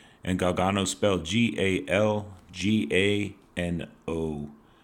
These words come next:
And a portion of all proceeds are donated to Saint Stephen's Cathedral in Owensboro, Kentucky. And I want to let you know that if you use the code Hillbilly at checkout, you'll receive ten percent off.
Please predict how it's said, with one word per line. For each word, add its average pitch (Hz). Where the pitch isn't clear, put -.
And 101
a 95
portion 156
of 110
all 117
proceeds 107
are 87
donated 95
to -
Saint -
Stephen's 107
Cathedral 113
in -
Owensboro, 90
Kentucky. 98
And 98
I 104
want 107
to 107
let 104
you 113
know 135
that -
if -
you 104
use 123
the 107
code 123
Hillbilly 98
at -
checkout, 87
you'll 107
receive 101
ten 92
percent 82
off. 76